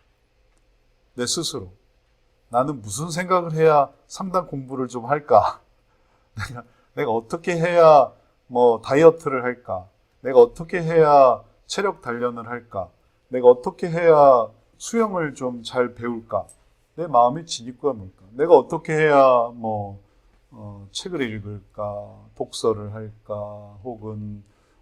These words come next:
뭐 취미 생활을 할까? 신앙 생활을 할까? 이런 걸 생각해야 돼요. 그래야만, 어, "아, 그게 그래서 그런 거구나." 이해가 되고, 그 다음에 이제 쉽게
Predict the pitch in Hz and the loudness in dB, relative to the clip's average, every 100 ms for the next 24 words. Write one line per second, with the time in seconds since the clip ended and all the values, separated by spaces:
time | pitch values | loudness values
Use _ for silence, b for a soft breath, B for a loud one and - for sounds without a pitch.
0 | _ 104 101 101 101 101 - - 143 123 | _ -20 -18 -18 -20 -18 -16 -12 -10 -8
1 | - 110 104 101 101 123 117 - 104 101 | -8 -8 -10 -10 -10 -12 -12 -10 -8 -8
2 | 101 107 113 - 151 151 139 120 107 98 | -12 -20 _ -14 -4 -2 -2 -6 -12 -12
3 | 101 120 127 _ 104 101 101 104 _ _ | -12 -14 -18 _ -12 -12 -14 -20 _ _
4 | _ _ _ _ _ _ _ _ _ _ | _ _ _ _ _ _ _ _ _ _
5 | _ - 190 202 147 123 117 104 - 95 | _ -6 -4 0 -2 -2 -10 -12 -16 -20
6 | - 92 _ _ _ _ - 117 117 110 | -20 -20 _ _ _ _ -12 -6 -4 -4
7 | 110 107 101 101 _ _ _ _ _ 107 | -6 -8 -12 -18 _ _ _ _ _ -20
8 | 101 82 _ _ 98 113 113 _ 107 135 | _ _ _ _ -20 -20 -20 _ -12 -10
9 | 160 185 175 - 113 127 131 160 156 147 | -10 -12 -16 -18 -16 -14 -8 -6 -6 -10
10 | 110 110 101 92 92 107 143 139 95 107 | -12 -12 -12 -16 -10 -4 -2 -2 -4 -10
11 | 113 139 139 120 110 98 101 233 226 104 | -6 -2 -2 -4 -6 -14 -12 -12 -12 -10
12 | 104 101 101 92 92 - 170 - 143 - | -10 -10 -16 -20 -18 -18 -16 -6 -6 -6